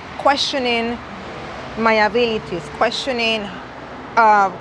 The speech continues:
Do you really have that degree? How come? Um, where did you get that? Uh, and, and also, I am not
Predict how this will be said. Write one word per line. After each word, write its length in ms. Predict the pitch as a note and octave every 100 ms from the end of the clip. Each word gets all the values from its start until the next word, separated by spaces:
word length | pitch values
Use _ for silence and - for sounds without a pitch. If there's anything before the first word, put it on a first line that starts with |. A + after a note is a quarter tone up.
| - - - - - -
Do 80 | F#3+
you 200 | A3 B3
really 220 | C4 D4
have 220 | A#3+ A#3+
that 180 | A#3 A#3
degree? 500 | G#3 F#3 F#3+ G#3 C4+ - - - -
How 100 | C4+
come? 440 | C4+ F#4+ C4+ F#3 D#3 - - - - -
Um, 480 | A3+ G#3+ G3+ F#3+ F#3+ F#3+ F#3+ F#3 F3+ - - - - - -
where 120 | G#3+
did 140 | A3 B3+
you 80 | B3+
get 300 | C4+ C4+ G#3
that? 280 | F3+ D3+ D3 - - -
Uh, 200 | G#3+ G3 F#3+ B3
and, 240 | B3+ B3 -
and 120 | B3
also, 280 | C#4 F#4 D4 B3+
I 120 | A#3
am 180 | B3+ B3+
not 140 | B3+